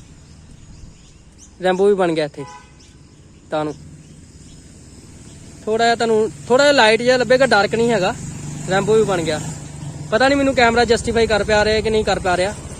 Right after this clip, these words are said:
ਪਰ ਬਣਿਆ ਰੈਂਬੋ। ਇਸ ਸਾਈਡ ਦਾ ਵਿਊ ਦੇਖ ਲਓ ਤੁਸੀਂ। ਫਿਲਹਾਲ ਮੇਰੇ ਨਾਲ ਵੰਸ਼ ਆ ਤੇ ਅਸੀਂ ਜਾ ਰਹੇ ਹਾਂ ਵਾਪਸੀ,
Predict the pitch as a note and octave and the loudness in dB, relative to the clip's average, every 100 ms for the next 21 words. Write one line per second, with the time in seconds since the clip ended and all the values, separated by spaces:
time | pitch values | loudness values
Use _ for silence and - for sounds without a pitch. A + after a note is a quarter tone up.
0 | - G#3+ G3+ G3 F#3 F3 D#3 D3 - - | -2 0 2 2 2 0 -2 -8 -12 -18
1 | - - - - - - - - - - | -16 -14 -14 -14 -16 -16 -16 -18 -18 -20
2 | - - - G#3 A3+ A3+ A3+ G3 G#3 E3+ | -18 -14 -4 -2 0 0 0 0 -2 -2
3 | D#3+ D#3+ D#3+ D3+ - - - - - - | -2 -6 -6 -10 -14 -14 -14 -14 -14 -14
4 | - - - A#3 C4 B3+ A#3+ B3 B3 A#3+ | -16 -12 0 4 6 6 4 4 4 4
5 | A#3+ - B3+ B3+ B3 A#3+ G#3 G3 A#3 A3+ | 2 2 2 4 2 4 4 4 2 0
6 | - - - F#3+ F#3+ - A#3 A3 | -6 -16 -4 0 0 -2 -4 -4